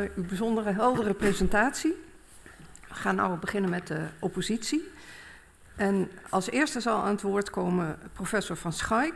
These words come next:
Hij was voorzitter van de beoordelingscommissie. Hij is hoogleraar preventieve geneeskunde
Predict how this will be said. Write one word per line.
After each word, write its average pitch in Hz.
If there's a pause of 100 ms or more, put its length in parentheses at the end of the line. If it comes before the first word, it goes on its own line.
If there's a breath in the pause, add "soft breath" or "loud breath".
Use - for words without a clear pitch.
(320)
Hij 190
was 190
voorzitter 214
van 160
de 165
beoordelingscommissie. 214 (520 loud breath)
Hij 190
is 190
hoogleraar 208
preventieve 196
geneeskunde 202